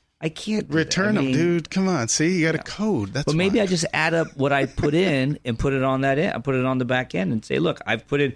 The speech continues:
Speaker 1: I've probably put in close
Speaker 2: Or
Speaker 1: to two
Speaker 2: you
Speaker 1: grand."
Speaker 2: can, you can do that. You can say, "First money out is the money I put in, and then everyone
Speaker 1: She
Speaker 2: else
Speaker 1: would be
Speaker 2: puts
Speaker 1: happy
Speaker 2: it."
Speaker 1: about that if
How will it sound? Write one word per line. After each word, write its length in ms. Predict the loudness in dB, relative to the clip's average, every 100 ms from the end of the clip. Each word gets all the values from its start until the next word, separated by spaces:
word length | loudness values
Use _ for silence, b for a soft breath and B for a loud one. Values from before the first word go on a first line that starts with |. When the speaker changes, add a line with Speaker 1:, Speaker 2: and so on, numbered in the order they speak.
| B B
Speaker 1:
I've 140 | -4 0
probably 180 | 0 2
put 140 | 0
in 80 | 2
close 180 | 4 4
Speaker 2:
Or 120 | 4
Speaker 1:
to 60 | 4
two 60 | 2
Speaker 2:
you 80 |
Speaker 1:
grand." 220 | 2 0 4
Speaker 2:
can, 60 |
you 100 | 2
can 200 | 4 2
do 160 | 2 2
that. 280 | 2 2 2
You 140 | 0
can 160 | 0 0
say, 180 | 2 0
"First 320 | 0 0 0 2
money 280 | 2 2
out 280 | 2 2 2
is 140 | 0 2
the 60 |
money 240 | 0 2 0
I 80 | 0
put 200 | 0 0
in, 160 | 0
and 140 | 2 2
then 100 | 2
everyone 360 | 2 2 2
Speaker 1:
She 20 | 2
Speaker 2:
else 100 | 2
Speaker 1:
would 100 | 2
be 60 |
Speaker 2:
puts 160 | 0 0
Speaker 1:
happy 120 | 0
Speaker 2:
it." 40 | -4
Speaker 1:
about 200 | -6 -10
that 140 |
if 80 | -14